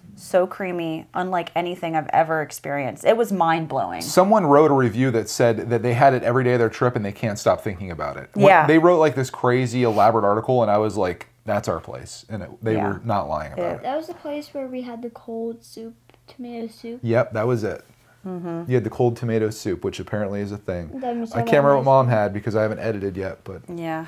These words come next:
Speaker 1: I can't even remember
Speaker 2: it was, it was a
Speaker 1: everything's
Speaker 2: good
Speaker 1: blurred.
Speaker 2: meal. I, I just saw this pasta thing and I was like, "I'll try pasta tonight." And I was
Speaker 1: Mm-hmm.
Speaker 2: like, "Oh, it wasn't as good as I'd hoped."
Speaker 3: Also, the guy at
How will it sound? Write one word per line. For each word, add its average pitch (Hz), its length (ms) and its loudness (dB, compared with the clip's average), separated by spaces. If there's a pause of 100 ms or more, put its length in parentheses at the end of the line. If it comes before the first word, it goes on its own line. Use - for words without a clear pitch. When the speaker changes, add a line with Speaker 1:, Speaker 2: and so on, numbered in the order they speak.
(100)
Speaker 1:
I - 40 -20
can't - 280 -18
even 165 140 -16
remember 160 220 -2
Speaker 2:
it 220 40 6
was, 226 120 4
it - 20 8
was 202 60 8
a - 20 2 (180)
Speaker 1:
everything's 160 60 0
Speaker 2:
good 143 140 8
Speaker 1:
blurred. 120 120 2
Speaker 2:
meal. 110 200 4
I, 147 220 8 (220)
I 165 160 6
just 170 240 -4
saw 165 140 4
this 135 120 0
pasta 131 380 2
thing 113 220 -6
and 104 80 -4
I 101 40 -4
was 104 120 -6
like, 107 200 -8
"I'll 131 200 2
try 131 180 4
pasta 90 480 -6
tonight." 76 360 -16 (120)
And 95 160 -6
I - 40 -4
was 87 180 -6
Speaker 1:
Mm-hmm. 82 80 -8
Speaker 2:
like, 85 200 -10
"Oh, 87 160 -6
it 78 40 -12
wasn't 95 280 -8
as 82 80 -14
good 73 160 -14
as 78 140 -16
I'd 65 180 -12
hoped." - 400 -20
Speaker 3:
Also, 277 480 -6
the 247 80 -8
guy 220 380 -6
at 220 160 -6